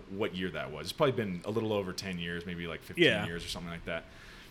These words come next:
Speaker 1: It was probably kinda difficult to get one started, like, if you wanted to do a legit operation.
Speaker 2: Oh, yeah.
Speaker 1: But, dude, in twenty twenty, literally, you and me, I came over here, we spent a couple hours looking shit up on Amazon, going to a couple websites, watching YouTube videos of guys like,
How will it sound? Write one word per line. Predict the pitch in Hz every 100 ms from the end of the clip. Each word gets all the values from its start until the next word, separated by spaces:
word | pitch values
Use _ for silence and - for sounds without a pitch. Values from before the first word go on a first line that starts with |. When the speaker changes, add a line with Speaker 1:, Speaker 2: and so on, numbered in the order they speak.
| - - -
Speaker 1:
It | 180 180
was | 175
probably | - 214 285 240 160
kinda | 123 - 110 120 123
difficult | 101 117 - 143 135
to | 127
get | 127
one | 123 123
started, | - 117 120 127
like, | 110
if | 98
you | 104
wanted | 101 107 95
to |
do | 92 104
a | 98
legit | 95 92 92 95
operation. | 90 92 87 170 127
Speaker 2:
Oh, | 107
yeah. |
Speaker 1:
But, | 104 139
dude, | 160 131 - - - -
in | 160 156
twenty | - 190 185
twenty, | - 110 135 156 - - - - - 131
literally, | 143 185 196 196 196 196 - -
you | 123 156
and | 160
me, | 156 147
I | 123
came | 151 147
over | 143 139
here, | 139 139 131
we | 113
spent | 117 127
a | 117
couple | - 120 117
hours | 113 113 110
looking | 95 110 117
shit | 107 113
up | 107 107
on | 104
Amazon, | 104 104 98 104 101 101
going | 92 104 107
to |
a | 101
couple | 107 95
websites, | 95 95 101 92
watching | 90 95 117
YouTube | 104 98 - 95
videos | 92 92 90
of | 85
guys | 90 87 85
like, | 87 80